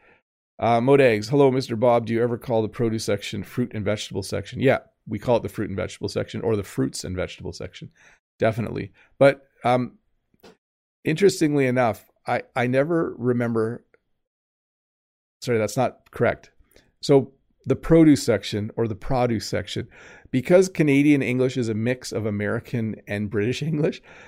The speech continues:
we use both pronunciations. Like, "Oh, you can buy bananas in the produce section. You can buy bananas in the produce section." And I'm not even sure which one is correct.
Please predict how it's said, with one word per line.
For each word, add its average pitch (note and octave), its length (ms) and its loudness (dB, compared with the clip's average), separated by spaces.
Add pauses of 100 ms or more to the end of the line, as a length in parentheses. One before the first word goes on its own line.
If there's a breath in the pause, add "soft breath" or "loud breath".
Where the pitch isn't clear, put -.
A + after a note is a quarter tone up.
(180 loud breath)
we C3+ 160 4
use F#3 240 2
both C3+ 420 4
pronunciations. A2+ 920 -6 (120)
Like, G#2+ 220 -4
"Oh, F3 100 6
you C3+ 120 6
can D3 140 -2
buy C#3+ 160 4
bananas B2 400 -2
in A2+ 80 -4
the G#2 40 -4
produce A#2+ 380 -2
section. - 420 -12 (100)
You A2+ 120 -6
can A2 160 -6
buy A2 240 2
bananas G#2+ 420 -4
in G2 80 -6
the F2+ 80 -8
produce A2+ 420 -6
section." - 400 -14 (520 soft breath)
And G2 260 -8
I'm A2 140 -10
not A2 220 -6
even G2 220 -8
sure G2 240 -6
which G2 280 -10
one F#2 140 -8
is F#2 180 -12
correct. - 480 -14